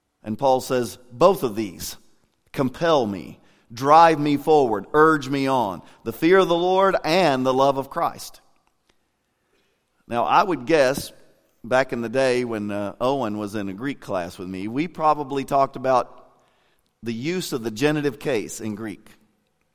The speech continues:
And he, I'm sure he enjoyed that much more than you would tonight if I broke out in a discussion of the genitive case in Greek. But it, it's an ambiguous case in Greek. It needs to be interpreted.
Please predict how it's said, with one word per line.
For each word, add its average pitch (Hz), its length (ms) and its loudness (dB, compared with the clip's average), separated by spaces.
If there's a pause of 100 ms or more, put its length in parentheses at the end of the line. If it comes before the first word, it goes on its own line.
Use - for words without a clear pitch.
(960)
And 104 120 -8
he, 165 360 -10 (180)
I'm 120 100 -4
sure 180 220 -2
he 156 160 0
enjoyed 135 380 0
that 123 200 0
much 143 260 -2
more 131 180 -2
than 117 140 -4
you 135 160 -2
would 110 180 -2
tonight 104 320 -4
if 101 100 -6
I 110 80 2
broke 117 340 -2
out 117 160 0
in 107 120 -6
a 101 60 -8
discussion 107 580 -4
of 101 160 -10
the 98 340 -6
genitive 113 400 -6
case 110 300 -6
in 110 100 -8
Greek. 120 300 -8
But 110 180 -6 (1300)
it, 165 200 -4
it's 175 180 2
an 165 100 -2
ambiguous 160 760 2
case 151 440 -2
in 123 160 -4
Greek. 143 280 -4
It 147 140 -6
needs 175 300 -4
to 156 100 -6
be 147 160 0
interpreted. 131 640 -4